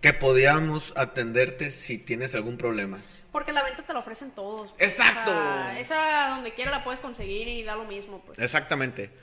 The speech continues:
Speaker 1: Entonces yo es así a mis familiares, "Güey, ¿quién prefieres?". O amigos, "¿Prefieres si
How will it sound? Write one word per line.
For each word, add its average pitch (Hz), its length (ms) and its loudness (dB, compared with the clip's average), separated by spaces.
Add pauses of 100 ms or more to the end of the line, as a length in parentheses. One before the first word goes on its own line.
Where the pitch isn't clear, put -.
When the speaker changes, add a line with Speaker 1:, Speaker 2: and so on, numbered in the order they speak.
(320)
Speaker 1:
Entonces 165 280 2
yo 202 60 10
es - 320 0
así 151 460 8
a 139 80 -4
mis 143 160 -2
familiares, 139 520 4
"Güey, 160 280 2
¿quién 160 160 -2
prefieres?". 156 400 2
O 139 80 0
amigos, 131 460 0
"¿Prefieres 139 340 4
si 131 160 0